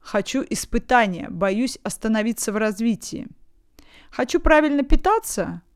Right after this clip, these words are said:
и в то же время хочу быть свободной в выборе еды. Хочу семью, но в то же время хочу быть свободным от ответственности и так далее. Когда мы находим конфликтующие позиции, необходимо привести их к согласию.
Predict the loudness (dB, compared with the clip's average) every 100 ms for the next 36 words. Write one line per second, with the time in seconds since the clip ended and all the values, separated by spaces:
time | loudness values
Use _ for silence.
0 | _ _ _ -10 -2 0 0 0 -2 0
1 | -2 0 -2 -2 0 0 2 2 2 0
2 | 0 0 0 -2 -2 -4 -6 -18 -20 _
3 | _ _ _ -20 -12 -2 -2 0 -2 -2
4 | -2 2 4 2 -4 -20 _ -18 -6 0
5 | 2 2 0 2 0 0 -2 -2 -2 -2
6 | 0 0 2 0 2 0 0 -4 -2 -4
7 | -4 -8 -12 -12 -14 -14 -16 -16 _ -12
8 | -4 -2 0 -2 -4 -8 -14 _ _ -20
9 | -20 -20 -20 -18 -8 0 0 2 2 2
10 | 0 0 0 0 -4 -2 2 4 2 2
11 | 2 4 0 0 0 0 4 4 4 2
12 | 0 0 0 0 -2 -2 -2 -4 -2 0
13 | 2 0 -2 -10 -10